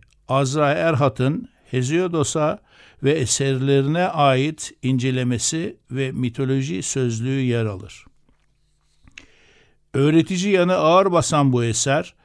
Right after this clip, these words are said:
Yunan didaktik şiirinin bir örneği olarak kabul edilir. Antik çağlar hakkında verdiği bilgiler nedeniyle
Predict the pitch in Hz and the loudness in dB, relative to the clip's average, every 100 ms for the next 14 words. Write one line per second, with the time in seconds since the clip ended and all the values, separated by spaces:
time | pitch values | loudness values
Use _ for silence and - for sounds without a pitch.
0 | _ _ _ - 110 143 170 165 139 139 | _ _ _ -4 0 2 2 2 0 0
1 | 135 - 180 - - 147 135 123 120 135 | -2 -6 -12 -8 -2 2 2 2 2 2
2 | 156 220 117 143 - 143 139 139 151 170 | 0 -4 -2 -2 -2 -4 0 0 0 -2
3 | 131 120 117 135 - - 117 135 127 110 | 0 -2 -2 -4 -8 -10 -2 0 0 0
4 | 104 95 - - _ _ - _ _ _ | -4 -10 -16 -20 _ _ -20 _ _ _
5 | _ _ _ _ _ - 131 127 - 190 | _ _ _ _ _ -4 -2 -2 -4 -6
6 | - 156 143 180 147 - - 143 135 139 | -2 0 2 0 0 -2 -2 -4 0 2
7 | 127 127 123 127 139 123 120 110 135 151 | 2 2 0 -2 -2 -2 -6 -4 -2 0
8 | 147 131 107 107 104 101 120 165 | 2 2 0 -2 -4 -4 -4 -6